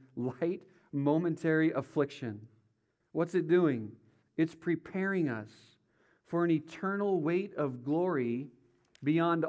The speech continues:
all comparison. As we what? We look not to the things that are seen, but what?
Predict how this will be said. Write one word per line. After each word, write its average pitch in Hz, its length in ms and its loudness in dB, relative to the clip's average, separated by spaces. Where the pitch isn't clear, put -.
all 214 680 2
comparison. 156 1000 -2
As 160 200 2
we 180 120 4
what? 175 420 4
We 160 140 4
look 196 280 4
not 165 380 2
to 202 80 -2
the 180 140 4
things 185 360 0
that 151 140 2
are 143 80 -2
seen, 202 400 -2
but 165 140 2
what? 160 280 2